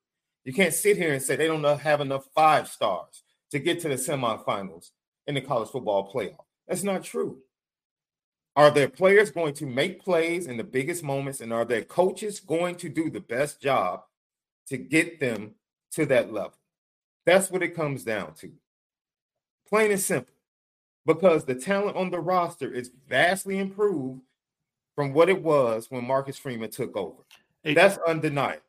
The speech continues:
Speaker 2: hey, Sean, I'm, I'm old and I forget things. Who won the national championship this year?
Speaker 1: Uh, a team that had less talent, according to the recruiting rankings, than
Speaker 2: Who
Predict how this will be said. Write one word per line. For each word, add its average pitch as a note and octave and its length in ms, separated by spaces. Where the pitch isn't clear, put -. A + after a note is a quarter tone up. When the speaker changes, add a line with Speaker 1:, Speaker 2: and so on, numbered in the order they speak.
Speaker 2:
hey, D3+ 160
Sean, D#3+ 280
I'm, F3 160
I'm C#3 160
old A#2 280
and A2 100
I G#2+ 60
forget G#2+ 340
things. G#2+ 300
Who A3+ 100
won A3 160
the C3 60
national B2+ 260
championship B2+ 400
this B2 260
year? B2 280
Speaker 1:
Uh, B2 180
a B2+ 80
team D#3+ 320
that C#3+ 160
had C#3+ 260
less C3 420
talent, E3 480
according D3 440
to C#3+ 100
the C3+ 60
recruiting C#3+ 460
rankings, D3+ 460
than B2 200
Speaker 2:
Who F#3+ 180